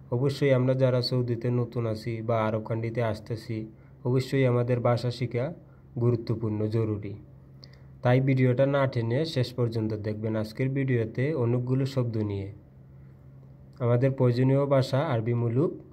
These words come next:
শিক্ষা, তাই ভিডিওটা না টেনে শেষ পর্যন্ত দেখবেন। আর আমার চ্যানেলটি সাবস্ক্রাইব করবেন, পাশে থাকা বেল আইকনটি বাজিয়ে রাখবেন। আমি আর বেশি কথা বলবো না,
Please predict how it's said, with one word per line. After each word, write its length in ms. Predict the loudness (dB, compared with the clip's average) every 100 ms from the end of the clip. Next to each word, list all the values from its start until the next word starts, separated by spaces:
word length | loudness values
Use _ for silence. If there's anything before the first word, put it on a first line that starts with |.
| -20 -20 -18
শিক্ষা, 420 | -4 -4 -4 -6 -6 -10 -20 -20 -20 -20 -20 -20 -20 -20 -6
তাই 180 | 0 2
ভিডিওটা 400 | 4 4 4 4
না 120 | 2 2
টেনে 220 | 2 0
শেষ 180 | -2 -4
পর্যন্ত 340 | -4 -2 -2 -4 -4
দেখবেন। 340 | -6 -4 -6 -6 -12 -14 -6
আর 100 | -2
আমার 180 | 0 0
চ্যানেলটি 360 | 0 0 0 -2
সাবস্ক্রাইব 420 | -2 -2 -4 -4
করবেন, 280 | -2 -4 -4 -4
পাশে 260 | -4 -2
থাকা 200 | -2 -2
বেল 180 | -2 0
আইকনটি 340 | 0 0 -2 0
বাজিয়ে 320 | 0 0 -2
রাখবেন। 340 | -4 -6 -8 -10 -14 -20 -12
আমি 160 | -4 0
আর 100 | 2 2
বেশি 280 | 2 0 -2
কথা 240 | 0 2
বলবো 300 | 2 0 0
না, 140 | 0